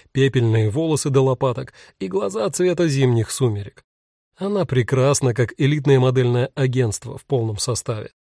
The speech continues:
беззаботна, как ещё не усевшаяся на яйца птичка, и ни в кого не влюблена. Обниматься с принцессой Анной — почти такое же счастье, как танцевать с Фридой.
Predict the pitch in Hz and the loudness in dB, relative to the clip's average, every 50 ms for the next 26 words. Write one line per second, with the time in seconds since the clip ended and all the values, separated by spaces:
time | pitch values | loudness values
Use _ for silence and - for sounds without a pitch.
0 | _ - 180 226 233 208 185 196 208 202 208 233 226 196 202 170 - 165 - 170 | _ -10 -8 -6 -6 -2 0 0 0 2 0 -2 0 0 0 -2 -2 -2 -2 -4
1 | - - - 175 170 165 156 143 131 - 180 175 151 - 160 147 135 - - 143 | -2 2 2 4 4 4 4 4 2 0 -2 -4 -2 -2 0 0 0 0 2 2
2 | 135 135 131 135 143 139 123 - 135 117 - - 135 113 - - - - - - | 2 2 2 2 2 0 0 -2 -4 -4 -4 -6 -6 -6 -6 -10 -12 -14 -16 -16
3 | - - - - - - _ - 202 202 185 170 156 139 - - 127 113 113 143 | -20 -20 -20 -20 -20 -14 _ -6 -2 0 2 4 4 4 4 2 2 4 4 4
4 | 156 139 127 120 117 120 120 107 113 113 110 107 107 104 104 - _ _ _ _ | 4 4 4 2 2 0 0 0 2 2 2 2 2 0 -2 -6 _ _ _ _
5 | _ _ _ - 123 107 117 120 113 113 127 143 151 139 - 120 - - 120 113 | _ _ _ -4 -2 0 2 4 4 4 4 2 2 0 0 -4 -4 -2 -2 -2
6 | 110 - 147 127 110 - 135 139 - - 170 185 180 180 180 170 - - - - | 0 2 2 0 2 2 0 0 0 -2 -2 0 0 0 -2 -2 -6 -10 -18 -20
7 | - - - 214 - - 226 202 208 190 - 220 202 170 131 139 127 - - - | -12 -8 -6 -6 -6 -4 0 0 0 2 2 2 2 4 4 2 0 0 -2 -4
8 | - 147 - 175 147 170 - - - 160 139 127 - 139 123 127 123 110 - - | -2 -2 -2 0 0 0 -2 0 2 2 2 2 2 2 2 2 0 -2 -4 -6
9 | - - 127 123 110 101 104 113 | -6 -4 -4 -4 -4 -6 -8 -10